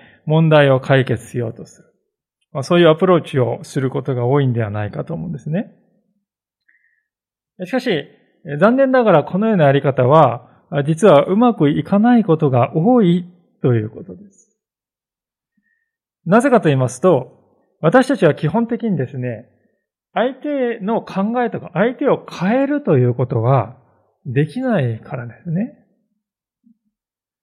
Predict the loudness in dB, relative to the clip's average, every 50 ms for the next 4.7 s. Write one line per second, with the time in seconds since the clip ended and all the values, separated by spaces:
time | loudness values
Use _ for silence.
0 | _ _ _ _ _ _ _ _ _ _ _ _ _ -2 0 4 4 4 4 4
1 | 0 0 0 -4 -8 -2 0 0 2 4 4 2 2 2 -2 -4 -2 -2 -2 0
2 | 0 -2 -2 0 0 0 2 4 2 0 0 0 2 2 4 4 2 0 0 -4
3 | -8 -8 -10 -10 -4 -2 -2 0 2 0 0 0 -2 -4 -4 -2 -2 -2 -2 0
4 | 0 0 0 -2 -4 -8 -10 -10 -14 -14 -16 -16 -16 -16